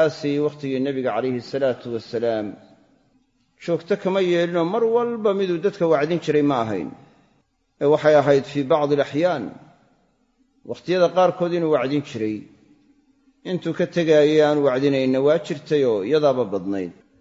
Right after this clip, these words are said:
Marka sidaas aawadeed, in joogto laga dhigo raatib inay tahay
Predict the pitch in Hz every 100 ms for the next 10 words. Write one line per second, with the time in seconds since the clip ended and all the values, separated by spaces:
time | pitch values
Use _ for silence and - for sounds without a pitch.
0 | _ _ _ - 127 127 156 143 143 143
1 | 156 143 139 127 - - _ _ _ 147
2 | 139 143 135 - 160 143 139 127 123 117
3 | 120 - 127 127 117 - 123 123